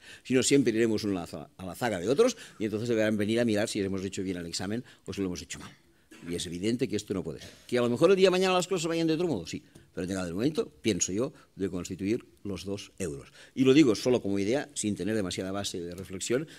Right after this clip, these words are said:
y además sabiendo que no voy a poder participar en la discusión. Ha llegado el momento de abandonar la moneda única. En España, como ustedes saben, teníamos durante ciento y pico de años una moneda única, hoy completamente olvidada. Se llamaba peseta, que aprovecho para recordarles que era un nombre catalán,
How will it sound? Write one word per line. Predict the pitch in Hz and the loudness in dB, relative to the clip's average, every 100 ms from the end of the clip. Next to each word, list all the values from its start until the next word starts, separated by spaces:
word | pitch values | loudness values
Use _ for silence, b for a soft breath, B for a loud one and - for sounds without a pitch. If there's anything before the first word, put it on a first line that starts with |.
| - | -10
y | 90 | -6
además | 87 85 | -4 -4
sabiendo | 90 87 95 | -4 -4 -4
que | 90 | -4
no | 90 | -4
voy | 90 | -4
a | |
poder | 85 87 | -6 -8
participar | 85 80 87 90 | -10 -14 -14 -10
en | 90 | -10
la | 78 | -10
discusión. | 76 73 - _ b b - | -14 -16 -18 _ b b -10
Ha | 101 | -6
llegado | 95 80 78 | -4 -4 -6
el | |
momento | 82 123 131 165 170 - | 0 2 2 -2 -4 -12
de | 87 107 | -6 -4
abandonar | 104 95 95 131 | -2 -2 0 2
la | 110 | 2
moneda | 101 101 | 0 0
única. | 196 143 - | -2 -4 -4
En | 120 | -4
España, | - 220 185 | -2 -2 -2
como | 110 | -4
ustedes | 107 113 | -6 -6
saben, | 117 117 151 B B | -4 -6 -6 B B
teníamos | - 117 220 117 90 | -2 2 2 0 -2
durante | 95 92 87 | -4 -6 -6
ciento | 85 120 113 | -4 -2 -2
y | |
pico | 107 120 123 | -4 -2 0
de | |
años | 117 160 - _ | -2 -4 -12 _
una | 117 110 | -2 0
moneda | 104 104 135 | 0 0 0
única, | 226 127 76 | 0 -2 -6
hoy | 104 | -8
completamente | 104 117 110 98 104 107 | -6 -4 -2 -2 -2 -2
olvidada. | 101 131 208 B B B | 0 2 2 B B B
Se | - - | -12 -8
llamaba | 85 87 87 101 | -8 -6 -6 -8
peseta, | - - 98 196 - - b b - | -8 -4 0 0 -2 -10 b b -14
que | 85 | -10
aprovecho | 85 90 85 107 | -8 -8 -8 -8
para | 92 87 | -6 -6
recordarles | 92 101 98 92 110 - | -6 -6 -4 -4 -6 -8
que | 95 | -6
era | 95 | -4
un | |
nombre | 101 107 | -4 -2
catalán, | 110 87 110 175 | -4 -2 -2 -4